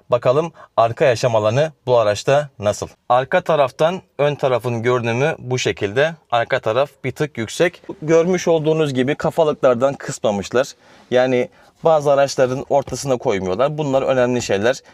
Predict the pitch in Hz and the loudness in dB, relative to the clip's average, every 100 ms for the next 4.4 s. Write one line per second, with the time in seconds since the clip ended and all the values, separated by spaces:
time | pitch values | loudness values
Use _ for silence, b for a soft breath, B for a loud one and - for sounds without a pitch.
0 | b b 117 120 147 151 147 135 131 127 | b b 0 2 0 0 0 -2 0 0
1 | 135 143 147 123 113 104 101 107 123 131 | 2 2 2 0 -2 -4 -4 -2 -2 -2
2 | 135 120 107 117 113 131 - 113 104 127 | 0 0 -2 -6 -4 -2 0 -2 -2 -2
3 | 160 117 117 131 - 110 - 131 113 104 | -2 -2 -2 -2 -2 -4 -2 -2 0 0
4 | 98 113 151 | 2 2 0